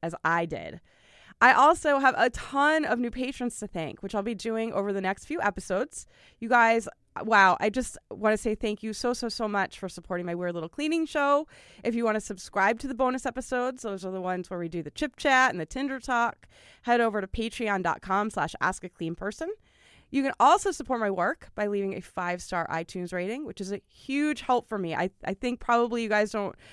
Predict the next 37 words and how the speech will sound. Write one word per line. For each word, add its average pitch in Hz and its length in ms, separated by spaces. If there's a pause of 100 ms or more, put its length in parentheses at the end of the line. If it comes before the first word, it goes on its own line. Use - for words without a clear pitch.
(260)
don't 226 180
even 226 300
know 226 400
what 214 160
a - 20
big 202 180
deal 208 280
those 196 180
iTunes 190 380
ratings 175 340
are. 165 140
So 175 160
if 170 100
you 190 60
think 254 240
of 285 120
it, 269 280 (340)
uh, 190 220
go 214 300
over 202 360
and 180 340
click - 220 (120)
the, 180 340
uh, 175 260
five 180 300
stars 180 580
and 180 340
let 185 140
people 202 240
know 214 80
how 233 80
much 247 160
you 302 80
love 311 120
my 381 120
little 415 200
show. 539 360